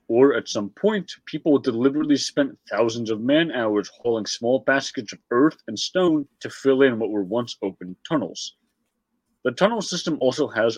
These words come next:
other oddities. About four hundred feet from the chamber opening, the path split for about three hundred feet,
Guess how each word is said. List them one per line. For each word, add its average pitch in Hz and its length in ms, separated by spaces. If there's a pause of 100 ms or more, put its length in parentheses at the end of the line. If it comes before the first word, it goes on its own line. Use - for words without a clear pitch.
other 104 180 (100)
oddities. 104 580 (760)
About 147 360
four 170 200
hundred 156 280
feet 135 240
from 117 140
the 123 80
chamber 110 380
opening, 120 440
the 101 80
path 117 340
split - 440
for 113 120
about 104 280
three 110 180
hundred 95 320
feet, - 400